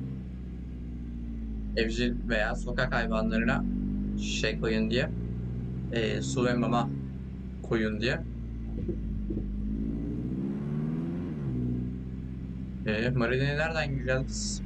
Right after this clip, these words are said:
Burada bir marina vardı ya. Dur bakalım. Geçtik mi? Hmm, birazcık geçmişiz. Şuradan bir dönelim biz. E, karşıya nasıl geçeceğiz?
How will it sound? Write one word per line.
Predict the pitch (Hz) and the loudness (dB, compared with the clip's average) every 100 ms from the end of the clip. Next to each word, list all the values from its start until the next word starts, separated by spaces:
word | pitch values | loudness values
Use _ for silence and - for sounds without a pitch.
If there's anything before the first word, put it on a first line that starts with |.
| 117 | 0
Burada | 117 139 | 2 2
bir | |
marina | 127 123 160 | 2 2 2
vardı | 135 110 104 | 2 2 2
ya. | 110 135 - - - - - - - - - - - - - - - - - | 0 0 -2 -6 -6 -6 -6 -6 -6 -6 -6 -6 -6 -6 -6 -6 -8 -6 0
Dur | 110 | 2
bakalım. | 113 113 147 - - - _ _ _ _ _ _ _ _ _ _ _ _ - | 2 2 0 0 -4 -18 _ _ _ _ _ _ _ _ _ _ _ _ -2
Geçtik | 110 - - - | 0 0 -2 0
mi? | 107 104 - _ _ _ _ _ _ _ _ _ _ _ _ _ _ _ _ _ | 0 0 -10 _ _ _ _ _ _ _ _ _ _ _ _ _ _ _ _ _
Hmm, | 110 107 104 | -2 0 2
birazcık | 101 107 117 - | 2 0 -2 -4
geçmişiz. | 117 - 135 - - - - _ _ - - _ _ _ _ - | -4 -2 -2 0 0 0 -4 _ _ -20 -20 _ _ _ _ -20
Şuradan | - 120 110 120 | -12 -4 0 0
bir | 120 | 0
dönelim | 117 117 120 110 | 0 0 0 0
biz. | - - - - - - - - - - - - - - - - - - - - - - - - - - - - - - - 131 | 0 0 -2 -6 -6 -6 -6 -6 -6 -6 -6 -6 -6 -6 -8 -6 -6 -6 -6 -6 -6 -6 -6 -6 -4 -4 -4 -4 -2 -4 -4 -2
E, | - | 0
karşıya | 107 104 - 160 | 0 0 2 2
nasıl | 120 - | 2 2
geçeceğiz? | 110 - 107 107 113 113 | 2 2 2 2 2 0